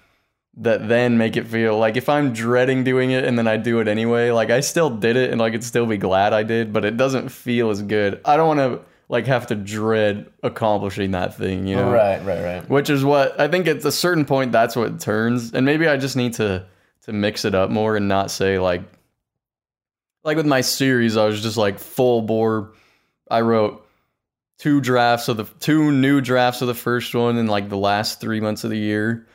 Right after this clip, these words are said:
Speaker 1: three or four months, two new drafts of the first one, two drafts of the second one, and a full draft of the third one. But it's just because I was, like, determined to finish that. Whereas
Speaker 2: Yeah.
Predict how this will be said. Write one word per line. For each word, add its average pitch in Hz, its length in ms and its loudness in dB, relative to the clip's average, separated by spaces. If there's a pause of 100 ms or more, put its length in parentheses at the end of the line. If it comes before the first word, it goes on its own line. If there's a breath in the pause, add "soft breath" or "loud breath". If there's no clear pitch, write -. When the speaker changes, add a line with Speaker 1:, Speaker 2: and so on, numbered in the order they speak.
(180 soft breath)
Speaker 1:
three 123 180 0
or 117 80 0
four 117 220 0
months, 113 360 -2 (140)
two 139 200 2
new 135 140 2
drafts 123 320 0
of 120 80 -6
the - 40 -20
first 110 240 -4
one, 113 180 0
two 131 180 0
drafts 117 320 0
of 113 80 -4
the 107 60 -8
second 104 340 -2
one, 101 320 -4 (340 soft breath)
and 104 120 -4
a - 20 -2
full 127 360 0
draft 113 400 -2
of 110 100 -2
the 101 80 -2
third 110 360 -2
one. 95 380 -2 (920)
But 120 140 -4
it's 113 220 -10
just 127 240 -2
because 120 320 -2
I 110 80 2
was, 104 140 -4
like, 101 260 0
determined 117 600 0
to 107 380 -2
finish 120 420 -2
that. 95 280 2
Whereas 120 380 2
Speaker 2:
Yeah. 95 60 -14